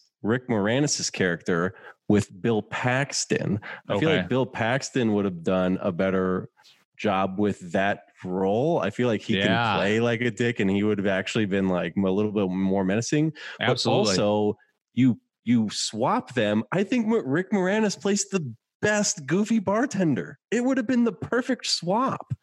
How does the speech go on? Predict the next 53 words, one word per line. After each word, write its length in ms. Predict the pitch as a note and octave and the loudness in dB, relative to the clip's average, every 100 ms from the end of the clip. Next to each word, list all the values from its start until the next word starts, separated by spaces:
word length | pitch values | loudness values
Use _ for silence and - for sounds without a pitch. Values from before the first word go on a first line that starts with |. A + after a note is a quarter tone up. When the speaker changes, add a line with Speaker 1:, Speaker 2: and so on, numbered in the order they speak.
| - - _ - | -12 -20 _ -2
Speaker 2:
Yeah. 240 | A2 D#3 | 2 2
Speaker 1:
Uh, 100 | C#3+ | 2
it, 260 | A#2+ F3 E3 | 0 0 0
it's 240 | E3 - F#3 | 0 -2 -4
just 180 | F3+ | -2
incredible. 760 | - E3 - G3 D4 F#3 F#2 - - | 2 0 2 0 0 0 -4 -4 -2
I, 200 | B2+ B2 | 2 2
I, 60 | |
like, 340 | B2+ B2 A2+ - - - - _ - | 2 0 0 -6 -8 -8 -10 _ -6
as 120 | D3+ | -4
soon 120 | A#3 | 0
as 100 | A3 | 0
I 60 | F#3 | 0
thought 220 | F#3+ A#3 | 0 0
of 100 | B3+ | 0
it, 100 | C3 | 2
I 60 | A#2+ | 2
was 120 | A2+ | 2
like, 180 | A2 G2 | 0 -2
"Why 160 | G2+ G3+ | -2 0
don't 180 | E4 C#4 | 2 2
these 200 | C4 - | 0 0
two 200 | C4+ A3 | 0 2
just, 280 | E3 B2 G2+ | 0 -4 -2
like, 160 | F2+ | -2
swap 460 | - - B2 G#2+ - | -2 -4 -2 -2 -2
roles? 420 | G#2 C3 C#3+ - | 0 0 0 -2
That 100 | G2+ | 0
would 120 | C3 | 2
have 60 | D#3+ | 2
been 80 | C3+ | 2
so 180 | - F3+ | 2 0
much 180 | G#3 - | 0 0
better." 180 | C3+ | 2
You 140 | G2 G#2+ | 2 2
get 220 | B2 - | 0 0
more 280 | G2 A#2+ G3+ | 0 2 2
Bill 200 | E3+ B2+ | 2 0
Paxton, 600 | - D#3+ D3+ - F2 E2+ | 0 -2 -2 -2 -2 2
first 280 | D3+ C#3 D#3+ | 2 2 0
of 60 | |
all, 260 | D#2 G2+ D#3 | 0 0 0
Speaker 2:
Right. 280 | A2+ G#2+ F#2+ | 0 2 2
Speaker 1:
'cause 300 | G#2+ G2 G#2 | 2 0 -2
Rick 140 | C#3 C#3+ | -2 0
Moranis's 560 | C3+ C3+ C3 - F#2 E2 _ _ _ | 0 2 0 -2 -4 -6 _ _ _
character 480 | F3 F3+ G#2 F#2+ F#2+ | 0 0 2 0 2
has 220 | G2 G2+ | 2 0
a 40 | G#2 | 0
more 180 | G#2+ G2 | 0 0
fleshed 280 | A#2+ G#2+ | -2 0
out 140 | A2 F2+ | -2 0
role. 380 | C3+ A2+ G#2+ | 0 0 0